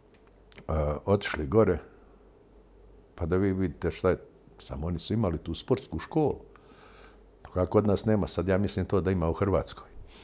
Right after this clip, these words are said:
Ovaj, zna se, programirani su. Ujutru, doručak, bazen. Poslije bazena, u školu. Poslije škole,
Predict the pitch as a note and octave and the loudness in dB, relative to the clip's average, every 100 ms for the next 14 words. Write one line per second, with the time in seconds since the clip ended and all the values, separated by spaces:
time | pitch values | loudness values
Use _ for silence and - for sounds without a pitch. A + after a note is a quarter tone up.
0 | - - - - - - E2 E2 E2 D#2+ | -20 -20 -20 -20 -8 -4 -2 -2 -2 -2
1 | D#2+ D#2 D#2 - - - - - - - | 0 0 -2 -8 -20 -20 -20 -20 -16 -4
2 | A#3+ G3+ E3+ D3 C3 D3 E3 F3 G2+ E2+ | 6 6 8 2 2 4 6 6 6 4
3 | E2 C2+ - - - - F3 A2 - B1+ | 2 -2 -8 -12 -10 2 6 6 2 -8
4 | B1 - - - - - D2 A2 A2 - | -10 -16 -20 -20 -14 -4 2 4 4 2
5 | G2 - - - - - F2+ F2 B1+ A#1+ | 2 0 -18 -20 -18 -2 2 2 0 -8
6 | - - A#2 G#2 E2+ D2+ C#2+ F2 G2+ G2 | -12 -6 -2 0 0 -2 -2 2 2 2
7 | F2+ - - - - - - F#2 - - | -2 -8 -20 -20 -20 -14 -4 -4 -2 -8
8 | G#1+ - - - - A2 G2 F2+ - A2 | -10 -16 -20 -20 -6 0 0 0 0 2
9 | G2 F2+ | 4 2